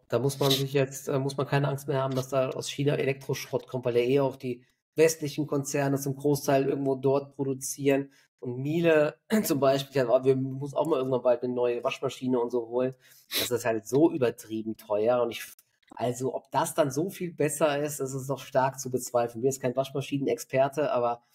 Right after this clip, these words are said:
genau, und auch Kühlschränke und so, ne? Also diese Siemens-Geräte und so auch da teilweise, so Dunstabzugshauben und so. Es ist absurd einfach, wenn du dann siehst, was da aus Korea oder aus China <laughs> kommt,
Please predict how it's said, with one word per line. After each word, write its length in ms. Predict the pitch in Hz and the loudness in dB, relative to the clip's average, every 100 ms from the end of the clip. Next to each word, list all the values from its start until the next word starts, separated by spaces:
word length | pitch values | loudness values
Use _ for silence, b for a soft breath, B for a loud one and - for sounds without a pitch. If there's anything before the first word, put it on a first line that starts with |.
| b - | b 2
genau, 180 | 147 139 | 4 4
und 80 | |
auch 180 | 143 143 | 2 -2
Kühlschränke 640 | - 165 165 - 131 131 | -2 -2 -2 2 2 2
und 180 | 123 120 | 0 -2
so, 280 | 117 123 117 | -2 0 0
ne? 360 | 117 131 143 139 B B _ _ _ - | 2 0 0 -4 B B _ _ _ -4
Also 220 | 139 139 | 0 0
diese 220 | 139 131 | -2 -4
Siemens-Geräte 880 | 120 165 175 170 175 143 156 160 165 | -2 4 4 4 2 4 4 4 2
und 160 | 151 151 | 2 2
so 120 | 123 | 2
auch 140 | 147 | 2
da 100 | 156 | 0
teilweise, 640 | 143 143 143 143 143 143 139 | 2 2 2 2 2 2 0
so 100 | 135 | -2
Dunstabzugshauben 1200 | 131 160 - - 156 - 151 - 143 156 156 156 | -2 -2 -2 -4 -4 -8 -8 -2 4 4 4 2
und 180 | 147 | 0
so. 240 | 139 143 147 | 2 0 2
Es 200 | 131 123 | 0 -2
ist 80 | 135 | -2
absurd 520 | 131 123 160 175 165 | -4 0 4 4 4
einfach, 380 | 110 123 120 120 | -2 -6 -6 -6
wenn 160 | 131 | -6
du 80 | 127 | -6
dann 80 | 131 | -6
siehst, 320 | 127 151 - | -4 -6 -6
was 160 | 139 - | -8 0
da 120 | 139 | 0
aus 180 | 127 - | 0 -2
Korea 500 | 139 131 151 156 143 | -4 0 2 4 2
oder 220 | 135 131 | 0 0
aus 240 | 123 143 | -2 -4
China 420 | - 165 - 160 | -6 -4 0 0
<laughs> 80 | 135 | 0
kommt, 320 | - 147 170 | -4 -4 -4